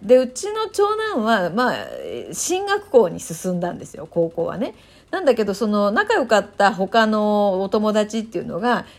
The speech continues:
進学校じゃない、えっと、通信制の高校に進んで、で、昼間とか夜はアルバイトをしてるんですよね。で、そのアルバイトの先がすぐ近くのコンビニなんですよ。で、長男も学校の帰り、通学路にその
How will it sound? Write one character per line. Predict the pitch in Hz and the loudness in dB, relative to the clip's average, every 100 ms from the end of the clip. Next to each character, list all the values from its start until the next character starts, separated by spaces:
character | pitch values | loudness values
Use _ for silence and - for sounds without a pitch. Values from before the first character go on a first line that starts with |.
| - | -14
進 | - 415 | -4 -2
学 | 427 453 - | -2 -4 2
校 | 240 196 | 2 4
じ | 180 | 2
ゃ | |
な | 180 196 | 0 -2
い、 | - | -2
え | 190 | -4
っ | |
と、 | 180 | -6
通 | - 339 392 | -6 0 0
信 | 403 392 392 | 0 -4 -8
制 | 349 370 370 | -4 -2 -2
の | 370 381 | -4 -8
高 | - 262 247 | 0 4 4
校 | 247 240 233 | 4 6 6
に | 220 | 2
進 | 208 208 220 214 208 | -4 -6 -4 -2 -2
ん | 196 | 0
で、 | 185 233 202 - - - - | 4 6 4 2 -8 -10 -6
で、 | |
昼 | 247 311 392 | -2 2 2
間 | 415 415 403 - - | 2 -2 -4 -8 -4
と | 302 | 0
か | 208 | 2
夜 | 190 294 277 180 | 4 4 2 2
は | 156 165 175 - | 2 0 -2 0
ア | 233 | 4
ル | 403 | 6
バ | 523 523 | 6 4
イ | |
ト | 262 | 2
を | 185 | -2
し | 165 | -2
て | 190 | -2
る | 175 | -2
ん | 180 | -4
で | |
す | - | -10
よ | - | -6
ね。 | 240 - - - - | -4 -6 -10 -10 -4
で、 | |
そ | 262 | -2
の | 330 277 | 2 4
ア | |
ル | 339 427 | 4 0
バ | 466 | -2
イ | 440 | -2
ト | 277 | 0
の | 262 262 | 2 2
先 | 269 240 285 | 0 -4 -2
が | 330 | -2
す | 269 523 | 0 0
ぐ | 466 | 0
近 | 240 - 214 | 0 2 2
く | 165 | 0
の | 147 | -6
コ | - 254 | 2 2
ン | 294 | 2
ビ | 285 | -2
ニ | 247 | 0
な | 247 | -2
ん | |
で | 160 | -4
す | - - | -10 -12
よ。 | 107 - - - - | -12 -14 -20 -20 -6
で、 | 240 | -2
長 | 359 403 | 2 2
男 | 453 403 | 0 0
も | 220 240 196 | 2 2 2
学 | 165 226 226 | 2 0 0
校 | 330 | -2
の | 339 349 | 0 -2
帰 | - 320 | 0 2
り、 | 320 320 311 | 4 2 0
通 | - 339 | 0 0
学 | 359 370 | 0 2
路 | 285 | 2
に | 185 | 2
そ | 165 175 | -2 -4
の | 180 180 | -4 -8